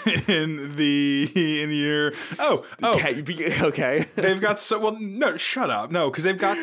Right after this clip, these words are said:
Speaker 1: coats, so they've gotta hang
Speaker 2: I
Speaker 1: up
Speaker 2: don't
Speaker 1: the
Speaker 2: know. How
Speaker 1: coats
Speaker 2: is
Speaker 1: on the
Speaker 2: I,
Speaker 1: rack.
Speaker 2: how was I supposed to know what you were going
Speaker 1: He's
Speaker 2: to
Speaker 1: gotta
Speaker 2: say?
Speaker 1: hang, he's gotta put the candy in, like,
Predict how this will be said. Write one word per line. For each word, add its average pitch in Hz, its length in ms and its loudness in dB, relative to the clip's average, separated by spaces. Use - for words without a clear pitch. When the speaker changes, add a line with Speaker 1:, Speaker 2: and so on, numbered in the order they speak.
Speaker 1:
coats, 170 380 0
so 185 100 0
they've 160 100 0
gotta 180 260 0
hang 175 240 -2
Speaker 2:
I 254 80 6
Speaker 1:
up 294 40 4
Speaker 2:
don't 359 80 4
Speaker 1:
the 392 60 6
Speaker 2:
know. 339 60 4
How 202 220 6
Speaker 1:
coats 359 100 2
Speaker 2:
is - 40 2
Speaker 1:
on 185 140 6
the - 60 4
Speaker 2:
I, - 160 4
Speaker 1:
rack. - 240 6
Speaker 2:
how 269 200 2
was 330 80 2
I - 20 -2
supposed 294 540 0
to 233 80 0
know 214 160 4
what 202 180 2
you 202 60 2
were 190 100 2
going 185 220 2
Speaker 1:
He's 170 160 0
Speaker 2:
to - 40 -8
Speaker 1:
gotta 180 260 4
Speaker 2:
say? 175 140 -4
Speaker 1:
hang, 175 320 -2
he's 160 260 -6
gotta 175 280 0
put 190 320 -4
the 202 80 -4
candy 196 640 -2
in, 156 200 -4
like, 151 200 -2